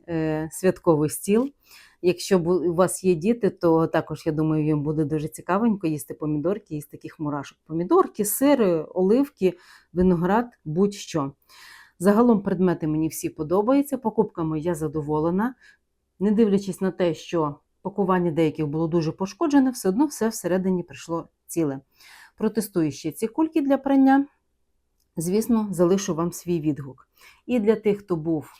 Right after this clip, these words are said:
зі мною до кінця в цьому відео, предмет-загадка, який знадобиться для приготування наступної страви, яку ви побачите в наступному відео. Хто здогадався, що це,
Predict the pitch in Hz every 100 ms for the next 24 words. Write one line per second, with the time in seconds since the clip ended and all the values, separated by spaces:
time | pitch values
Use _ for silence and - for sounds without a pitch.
0 | - 147 175 165 143 139 143 180 - 285
1 | - 277 262 247 247 247 254 254 _ _
2 | - _ _ - 202 170 165 143 - 196
3 | 220 262 - 269 269 _ _ _ _ _
4 | _ _ _ _ _ _ _ _ _ -
5 | _ 175 185 190 165 165 160 151 226 240
6 | 247 240 - - 156 175 185 160 175 170
7 | 175 196 226 226 - 151 - 190 185 165
8 | - - 147 147 147 _ _ _ _ _
9 | _ 165 175 160 156 143 143 208 240 247
10 | 170 147 208 208 196 170 151 156 156 156
11 | 160 _ _ _ _ 170 151 151 156 147
12 | 151 - 196 - 240 240 302